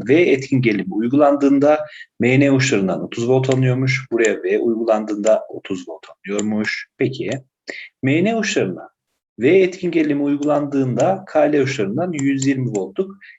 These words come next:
gerilim alınıyor diyor. Peki bir bobinin etkin gerilim sayısı, sarım sayısıyla doğru orantılı olduğuna göre V kaç volttur diye sormuş. Şimdi arkadaşlar şöyle bir şey yapalım. Şimdi burası hani girişteki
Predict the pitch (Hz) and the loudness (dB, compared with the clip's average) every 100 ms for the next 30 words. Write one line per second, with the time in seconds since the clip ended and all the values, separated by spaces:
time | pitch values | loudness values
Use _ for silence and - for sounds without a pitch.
0 | - 139 107 156 - - _ - 131 110 | -2 0 2 0 -2 -10 _ 0 2 2
1 | 92 - - - _ 214 - - _ _ | -2 -8 -16 -20 _ -6 -6 -16 _ _
2 | - - - 220 180 170 165 117 98 127 | -20 -10 -4 0 2 2 0 -2 -4 -8
3 | 127 190 180 151 127 110 - 131 127 131 | -8 -6 -2 0 0 -4 -4 -2 -2 -4
4 | _ - - 165 - 135 120 110 95 117 | _ -6 -2 -2 -2 -2 -2 -6 -6 -2
5 | 151 151 139 131 131 143 135 123 131 131 | 0 0 -2 -4 -6 -4 -4 -4 -4 -2
6 | 151 120 78 - _ - 147 156 - 151 | 0 -2 -6 -10 _ -4 -2 -2 -4 -4
7 | 147 - 101 - - - 123 127 131 - | -4 -8 -8 -8 -16 -8 -4 -4 -6 -18
8 | - 107 - - - _ _ - _ - | -8 -6 -6 -10 -16 _ _ -20 _ -4
9 | 247 202 - 131 - - - - - 262 | 0 0 2 -2 -2 -12 -16 -8 -2 -2
10 | 220 185 131 127 - - _ _ _ _ | -2 -2 -2 -4 -8 -20 _ _ _ _
11 | - _ 185 196 247 175 - 156 208 - | -20 _ -4 -2 0 0 0 -2 -4 -8
12 | 170 180 190 - 208 196 - - - 190 | -8 -8 -12 -8 -4 -4 -2 -4 0 -2